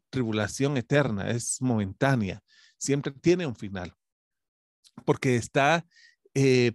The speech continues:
permitida para un propósito eterno. Entonces, esta leve tribulación momentánea dice que nos produce en nosotros un peso de gloria. ¿Por qué la Biblia utiliza peso?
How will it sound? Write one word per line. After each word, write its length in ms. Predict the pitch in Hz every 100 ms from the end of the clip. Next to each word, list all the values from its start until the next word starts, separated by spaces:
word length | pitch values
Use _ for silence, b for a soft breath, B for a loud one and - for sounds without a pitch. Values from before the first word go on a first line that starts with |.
| -
permitida 840 | 143 127 123 - 190 143 135 135 _
para 200 | 120 117
un 120 | 139
propósito 840 | - 147 - 175 180 - 104 107
eterno. 420 | 110 185 208 113 -
Entonces, 440 | - 143 202 - -
esta 320 | 185 - 110
leve 440 | 147 170 175 151
tribulación 680 | - 107 107 101 - 156 175
momentánea 720 | 127 110 104 - 151 101 107 _ B B B
dice 600 | 147 226 214 156 170 - -
que 120 | 135
nos 160 | 131 -
produce 360 | 127 143 -
en 80 | 170
nosotros 640 | 131 143 143 180 165 - -
un 160 | 139 135
peso 580 | - 127 123 160 170 _
de 180 | 110 95
gloria. 380 | 98 80 - _ _ B B B B _
¿Por 160 | 185 -
qué 140 | 226
la 140 | 277 277
Biblia 320 | 240 226 220
utiliza 480 | 170 170 160 - 160
peso? 420 | 208 202 107